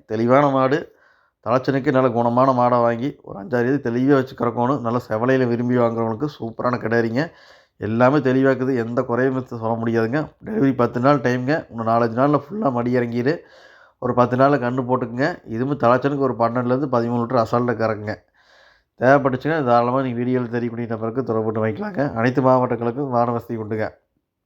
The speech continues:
நம்ம சேனலை சப்ஸ்கிரைப் பண்ணாம வீடியோ பார்க்குறீங்கன்னா, சப்ஸ்கிரைப் பண்ணிட்டு வீடியோ பாருங்க.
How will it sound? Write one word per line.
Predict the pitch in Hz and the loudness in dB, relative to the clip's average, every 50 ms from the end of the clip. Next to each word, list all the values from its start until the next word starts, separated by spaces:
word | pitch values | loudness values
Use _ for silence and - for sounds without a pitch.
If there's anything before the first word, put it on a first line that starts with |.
| _ _ _ _ _ _ - | _ _ _ _ _ _ -4
நம்ம | 107 113 117 | -2 -2 0
சேனலை | - 131 135 143 147 | 2 4 4 4 4
சப்ஸ்கிரைப் | 143 - - - - - 143 139 120 | 2 0 -6 -8 -4 -2 -2 0 0
பண்ணாம | 131 131 135 131 127 | 2 0 0 0 0
வீடியோ | 127 123 127 127 | 0 0 0 0
பார்க்குறீங்கன்னா, | 123 120 120 - 113 117 117 117 117 139 170 170 143 | 2 2 0 0 0 -6 -8 -4 -2 -2 -4 -4 -8
சப்ஸ்கிரைப் | - - 113 - - - 135 131 117 | -10 -10 -10 -10 -6 -4 -4 -2 -2
பண்ணிட்டு | 120 117 120 123 117 - 156 - - | -2 -4 -4 -4 -4 -4 -4 -4 -4
வீடியோ | 120 123 120 120 117 | -4 -2 0 0 2
பாருங்க. | 117 117 113 110 110 131 | 2 2 2 2 0 -2